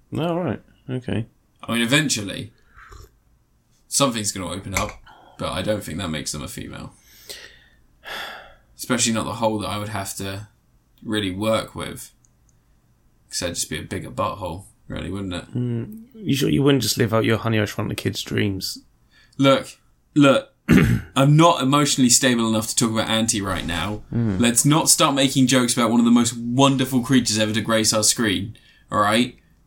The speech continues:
Speaker 2: What's wrong with Auntie? No, straight away, tell me what you, you right now defend your opinion of Auntie. I don't care what it is.
Speaker 1: What's wrong with him? There's nothing wrong with him.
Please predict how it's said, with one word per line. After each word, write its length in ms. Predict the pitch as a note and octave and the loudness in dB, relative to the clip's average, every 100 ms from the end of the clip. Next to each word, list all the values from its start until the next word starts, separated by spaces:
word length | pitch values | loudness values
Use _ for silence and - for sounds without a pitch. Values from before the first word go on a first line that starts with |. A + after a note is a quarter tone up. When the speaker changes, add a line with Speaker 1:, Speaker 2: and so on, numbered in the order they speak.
| _ - | _ -2
Speaker 2:
What's 300 | C#3+ E3+ F3 | 2 4 4
wrong 140 | E3+ | 2
with 100 | D3 | 4
Auntie? 420 | B2+ A#2 G#2+ G2 A#2+ | 2 2 -2 -4 2
No, 180 | B2+ | 2
straight 260 | A#2+ - E3 | 4 2 2
away, 200 | D3 G#2 | 2 2
tell 200 | - D#3 | 2 2
me 100 | D#3 | 4
what 140 | D3+ B2+ | 6 6
you, 180 | B2+ - | 4 0
you 380 | C#3+ E3+ G3 F#3+ C#3 | 2 4 4 0 -4
right 320 | C#3+ G3 C#3 | 0 2 2
now 160 | A#2 A2 | 2 2
defend 440 | C3 A#2+ D#3+ C#3+ | 0 2 2 4
your 160 | C#3 C3+ | 4 4
opinion 340 | B2 C3 B2+ | 4 4 4
of 100 | A2+ | 2
Auntie. 380 | A2+ A2 G#2+ F#2 | 0 -2 -2 -2
I 100 | A2 | 0
don't 160 | C3+ B2+ | 2 2
care 160 | B2+ | 2
what 260 | B2 C#3+ C#3 | 4 6 4
it 100 | A#2+ | 2
is. 300 | A#2 - - | 0 4 4
Speaker 1:
What's 200 | E3 - | 4 4
wrong 140 | G3+ | 4
with 120 | F3 G#2 | 4 0
him? 280 | G#2+ C#3+ D3+ | -2 -4 -8
There's 180 | E3 | -8
nothing 220 | A3 F#3+ A#2 | -6 -2 0
wrong 140 | F#2+ | 0
with 100 | F#2 | -4
him. 200 | F2+ G2 | -6 -8